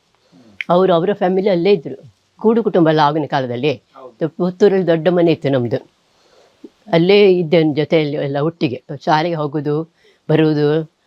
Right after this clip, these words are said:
ನಮ್ಮ ಆದಿ ಮನೆ ಹೆಸರು ಬಡಕಿಲ. ಹಾಗೆ ನಾವೆಲ್ಲ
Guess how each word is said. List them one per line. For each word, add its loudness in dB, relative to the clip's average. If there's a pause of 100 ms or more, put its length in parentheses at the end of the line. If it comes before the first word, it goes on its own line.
(160)
ನಮ್ಮ 0
ಆದಿ 0
ಮನೆ 4
ಹೆಸರು -2
ಬಡಕಿಲ. 0 (540)
ಹಾಗೆ -2
ನಾವೆಲ್ಲ 2